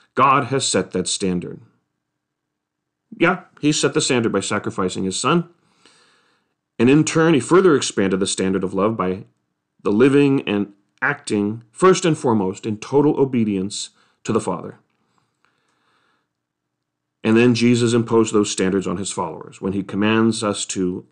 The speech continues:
live on in his love. So in short, as we come into this day of, um, of Valentine's Day, a day in which love is, is at the center of that day,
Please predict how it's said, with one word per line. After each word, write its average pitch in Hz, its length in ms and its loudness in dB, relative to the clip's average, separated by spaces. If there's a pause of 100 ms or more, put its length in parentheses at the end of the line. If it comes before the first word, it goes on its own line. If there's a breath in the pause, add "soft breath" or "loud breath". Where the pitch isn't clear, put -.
live 131 320 4
on 123 200 2
in 117 100 0
his 117 220 -2
love. 127 420 -4 (2500)
So 156 140 0
in 160 60 4
short, 220 400 2
as 143 120 -2
we 151 160 2
come 160 200 -2
into 151 140 0
this 127 160 0
day 127 200 2
of, 104 320 0
um, 95 380 -4
of 98 120 -10
Valentine's 139 540 -2
Day, 147 120 -6
a 104 60 -8
day 120 200 0
in 117 100 0
which 110 180 -2
love 127 360 0
is, 104 380 -2
is - 140 -6
at 95 120 -6
the 110 60 -8
center 170 420 0
of - 100 -8
that - 200 -14
day, - 220 -16